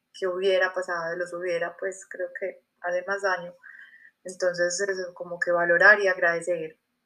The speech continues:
muchísimo porque, pues, tal vez eso es una de las cosas que, que a uno le faltó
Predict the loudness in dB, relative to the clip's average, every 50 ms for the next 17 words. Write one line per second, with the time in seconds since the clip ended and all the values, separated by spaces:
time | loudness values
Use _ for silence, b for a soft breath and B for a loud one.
0 | _ _ _ -12 -10 -8 -6 -4 -4 -4 -4 -4 -6 -6 -6 -6 -8 -18 -20 -20
1 | -20 _ -18 -18 -18 -20 -20 _ _ _ _ _ _ _ _ _ -20 _ _ _
2 | 0 0 0 0 -4 -14 -18 _ _ _ _ _ _ _ _ _ _ _ _ _
3 | _ 6 6 6 8 6 6 6 6 4 4 4 2 2 -2 -6 -10 _ _ _
4 | _ _ _ -6 0 2 4 4 4 2 -2 0 -2 -2 -2 -2 -4 -4 -4 -4
5 | -4 -4 -10 _ -6 -4 -4 -2 0 2 2 2 2 2 -4 -2 -4 -4 -4 -4